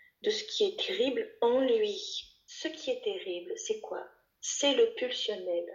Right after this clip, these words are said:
c'est cette poussée et ce trait d'union qui propose de faire bouger les choses, de leur permettre de s'articuler autrement.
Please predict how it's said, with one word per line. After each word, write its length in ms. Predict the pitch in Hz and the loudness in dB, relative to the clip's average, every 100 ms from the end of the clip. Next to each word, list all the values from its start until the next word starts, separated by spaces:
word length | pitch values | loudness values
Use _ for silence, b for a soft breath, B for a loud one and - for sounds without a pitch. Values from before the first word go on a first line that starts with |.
| - - | -14 -2
c'est 160 | 240 | 2
cette 280 | 226 262 254 | 6 4 4
poussée 360 | - 269 262 254 - | -2 -4 -2 -4 -2
et 80 | 226 | 0
ce 140 | - | 0
trait 200 | 262 - | 0 0
d'union 460 | 302 240 240 302 302 | 0 2 2 2 0
qui 200 | 240 254 | -4 -6
propose 580 | - 311 311 - 233 - | 0 0 2 6 6 6
de 80 | - | -2
faire 360 | - 202 202 | 0 0 -2
bouger 560 | - 269 262 269 247 - | -2 0 2 4 4 2
les 100 | 196 | -4
choses, 240 | 190 - 185 | -4 0 6
de 80 | |
leur 280 | 220 220 - | 8 8 4
permettre 680 | 254 247 247 269 294 - - - | 4 4 4 0 -2 -6 -14 -2
de 120 | 226 | 0
s'articuler 1080 | 226 - 262 - - 247 - 226 226 - - | 0 0 0 -2 -10 -10 -6 0 2 2 2
autrement. 560 | 208 - 180 165 151 | 0 0 -4 -4 -6